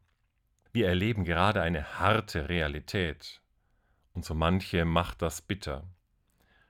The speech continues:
Doch wer genau hinsieht, erkennt auch eine andere Realität,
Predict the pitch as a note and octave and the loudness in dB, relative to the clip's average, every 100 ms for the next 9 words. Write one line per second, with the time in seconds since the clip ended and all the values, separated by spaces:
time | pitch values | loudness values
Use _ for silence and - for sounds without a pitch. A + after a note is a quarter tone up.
0 | _ _ _ - G#2 A2+ A2+ A2+ A#2 A#2 | _ _ _ -8 -8 -2 -2 2 4 6
1 | B2 D#3+ A#2+ F#2 F#2 G#2 D3+ - - F#2+ | 6 4 4 2 2 -2 -2 -6 -2 -2
2 | G2 - A#2 C3 E3 - - G2 C3+ - | -2 -4 -4 -2 -4 -8 0 0 0 -8
3 | - _ _ - F#2+ G#2+ - _ - F3 | -20 _ _ -6 -4 -4 -6 _ 0 0
4 | D3+ D#2 D2+ C#2+ C2+ D2+ D2 D2 - D#2+ | 0 -2 -2 -2 -4 -4 -4 -6 -6 -4
5 | B1+ - | -6 -10